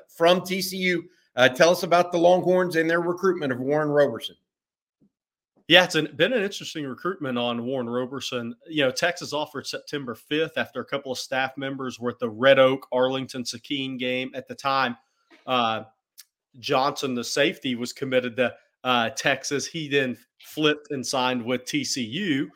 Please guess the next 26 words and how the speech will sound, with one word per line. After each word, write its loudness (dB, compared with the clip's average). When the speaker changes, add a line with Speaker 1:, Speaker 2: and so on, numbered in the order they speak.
Speaker 2:
Uh, 2
this 0
way, 6
Texas -4
now 0
flips -6
Roberson -6
from -10
T -8
C -8
U -6
to -6
Texas. -4
And -6
Texas 0
offered 0
after 0
watching -2
Warren -6
Roberson -4
at -6
that 0
game -2
on -4
September -6
fifth, 2